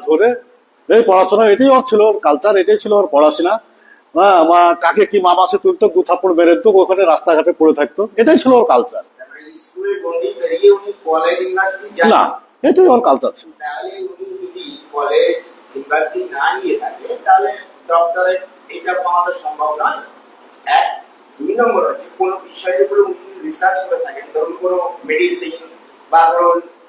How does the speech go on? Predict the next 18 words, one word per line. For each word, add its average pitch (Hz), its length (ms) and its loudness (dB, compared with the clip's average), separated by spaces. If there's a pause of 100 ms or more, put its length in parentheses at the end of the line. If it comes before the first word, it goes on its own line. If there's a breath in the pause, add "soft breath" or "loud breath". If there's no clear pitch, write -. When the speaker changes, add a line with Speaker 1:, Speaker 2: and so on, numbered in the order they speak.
(680)
Speaker 2:
শান্তির - 560 -4
উপরে 170 200 2 (120)
আলোচনা 165 360 -2 (260)
বা 175 80 -2 (140)
কোনো 180 160 -4 (200)
ইতিহাসের - 540 -2
উপরে - 180 -4 (100)
চর্চা, - 240 -8 (240)
কিছুর - 260 -20
উপরে 226 160 -2 (100)
চর্চা 190 280 -2 (100)
করলে - 300 -10
তবে - 220 -2
তো 415 120 0
তিনি 403 200 0
ডক্টর 554 240 -8
হয়েছেন - 300 -4 (360)
বা - 80 0